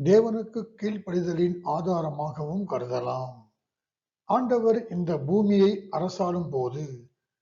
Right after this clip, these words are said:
அவர் மீது நம்பிக்கை வைத்த நாமும் அவருடன் சேர்ந்து அரசாளுவோம்.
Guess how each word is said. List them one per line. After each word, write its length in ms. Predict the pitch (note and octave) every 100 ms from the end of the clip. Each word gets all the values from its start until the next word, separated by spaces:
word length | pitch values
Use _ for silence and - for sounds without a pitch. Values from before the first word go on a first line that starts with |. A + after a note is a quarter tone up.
| _ _
அவர் 320 | E3+ F3+ A3+
மீது 320 | G#3 A#3+ A3+
நம்பிக்கை 540 | G#3 E3 G3 G3 - G3+
வைத்த 320 | E3 F3 F3
நாமும் 580 | C#3 C3 F3 F#3+ G3 G3
அவருடன் 520 | - D3 E3+ F3 F#3 F#3+
சேர்ந்து 460 | - E3+ F3 F3
அரசாளுவோம். 960 | B2+ D#3+ - C3+ B2 A#2+ B2 B2+ A#2+